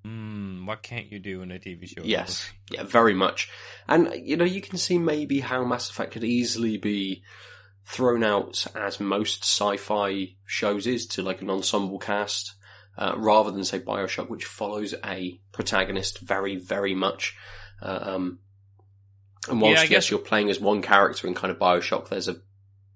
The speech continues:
Speaker 2: crew almost, uh,
Speaker 1: You mean
Speaker 2: um,
Speaker 1: Mass Effect.
Speaker 2: of, of, uh, yes, sorry, Mass Effect, yeah. Uh, um, to sort of, uh, be able to play with that, that's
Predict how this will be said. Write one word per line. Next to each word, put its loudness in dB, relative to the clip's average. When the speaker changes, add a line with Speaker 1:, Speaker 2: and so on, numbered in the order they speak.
Speaker 2:
crew 0
almost, 0
uh, -4
Speaker 1:
You 0
mean 2
Speaker 2:
um, 0
Speaker 1:
Mass -2
Effect. 0
Speaker 2:
of, -
of, -2
uh, 2
yes, 2
sorry, 0
Mass -2
Effect, -8
yeah. -4
Uh, -6
um, -4
to -8
sort -4
of, -8
uh, -4
be 0
able -2
to -8
play -2
with -6
that, -4
that's -6